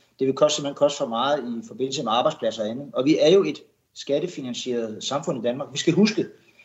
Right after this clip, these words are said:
vi har jo ikke så mange ressourcer i Danmark, øh, men vi har dog vores jord.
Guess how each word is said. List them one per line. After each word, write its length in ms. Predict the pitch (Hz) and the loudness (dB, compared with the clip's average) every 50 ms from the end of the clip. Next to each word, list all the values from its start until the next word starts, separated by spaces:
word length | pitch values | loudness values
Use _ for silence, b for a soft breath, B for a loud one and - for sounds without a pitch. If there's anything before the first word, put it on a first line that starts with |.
| b b b _ _ _ _ _ | b b b _ _ _ _ _
vi 80 | 135 135 | -2 -2
har 260 | 127 - - 202 196 | 0 4 6 8 8
jo 60 | 151 | 8
ikke 100 | 139 - | 6 6
så 60 | - 156 | 2 -2
mange 220 | 139 156 165 156 | -2 -2 -2 -2
ressourcer 380 | 135 - 147 143 165 165 143 113 | -2 -2 0 -2 -2 -2 -2 -4
i 40 | |
Danmark, 320 | 104 113 120 139 143 135 - - _ _ _ | -4 -4 -4 -4 -10 -12 -12 -18 _ _ _
øh, 220 | 117 117 117 117 113 | -4 -4 -4 -2 -4
men 120 | 117 120 | -4 -4
vi 80 | 113 117 | -4 -4
har 180 | 117 143 151 147 | 0 2 2 4
dog 200 | 127 117 113 113 | 4 2 2 2
vores 200 | 110 107 104 120 | 0 0 0 0
jord. 280 | 123 131 - - - | -2 -2 -2 -6 -12